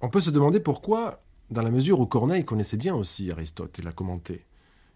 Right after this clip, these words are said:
Et lui-même, Corneille, lorsqu'on voit qu'il, quand, lorsqu'il écrit Horace, il raconte l'histoire d'un frère qui tue sa sœur, puisque c'est l'enjeu principal d'Horace, c'est cela,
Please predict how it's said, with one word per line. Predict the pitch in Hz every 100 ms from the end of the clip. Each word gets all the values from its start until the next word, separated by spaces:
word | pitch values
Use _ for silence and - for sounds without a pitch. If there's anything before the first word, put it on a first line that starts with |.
| -
Et | 90
lui-même, | 90 120 170 165 110 90
Corneille, | - 87 139 160 123
lorsqu'on | 95 -
voit | 98 113
qu'il, | - 98
quand, | - 101
lorsqu'il | 98 - 98
écrit | 92 117
Horace, | 98 117 120 - - 101
il |
raconte | 90 101 107
l'histoire | 98 - 123 98
d'un | 90
frère | - 113 -
qui |
tue | 101
sa | 90 104
sœur, | 190 170
puisque | - -
c'est | - -
l'enjeu | 92 87 98
principal | 92 - - 92
d'Horace, | 87 92 87
c'est | 92
cela, | - 151